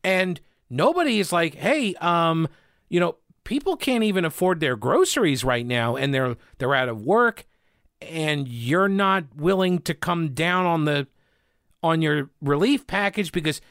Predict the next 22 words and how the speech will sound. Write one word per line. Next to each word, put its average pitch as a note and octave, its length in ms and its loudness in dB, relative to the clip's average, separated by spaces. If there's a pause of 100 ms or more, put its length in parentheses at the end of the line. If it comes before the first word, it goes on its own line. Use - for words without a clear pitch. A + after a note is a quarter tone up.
(180)
you've G#3+ 240 0
thrown F#3 300 2
all F3 320 2
sorts G3+ 360 0
of C#3+ 160 -4
other F#3 300 0
stuff G#3 360 -2
in E3+ 280 -2
there. F#3 380 0
Uh, F#3+ 100 0
we F#3+ 160 2
went D#3 180 2
over C3 160 0
this B2 200 -2
in B2 140 -4
prior B2+ 380 -2
episodes B2 540 -2
over A#2+ 180 -2
the A2+ 100 -6
summer. B2+ 360 -2 (420)
Um, C3+ 400 -2 (960)
it's E3+ 200 -2